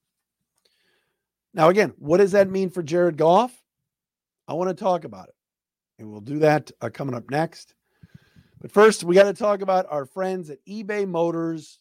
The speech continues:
They are partners now with us here on Locked On Lions, and they've teamed up with the Locked On Fantasy Football Show and host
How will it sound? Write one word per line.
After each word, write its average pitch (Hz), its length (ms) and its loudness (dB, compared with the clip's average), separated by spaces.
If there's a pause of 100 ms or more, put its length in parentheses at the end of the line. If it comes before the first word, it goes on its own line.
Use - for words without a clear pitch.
(100)
They 117 80 -20
are 104 240 -20
partners 214 500 -2
now 196 200 0
with 185 100 -2
us 180 180 -4
here 190 140 -8
on 175 100 -4
Locked 170 280 -8
On 165 160 -8
Lions, 151 500 -10 (800)
and 170 180 -6
they've 165 100 -4
teamed 269 240 -12
up 254 120 -6
with 233 80 -6
the 220 40 -4
Locked 214 280 -2
On 202 160 -2
Fantasy 214 580 -6
Football 180 600 -4
Show 127 520 -12
and 139 140 -10
host 208 480 -4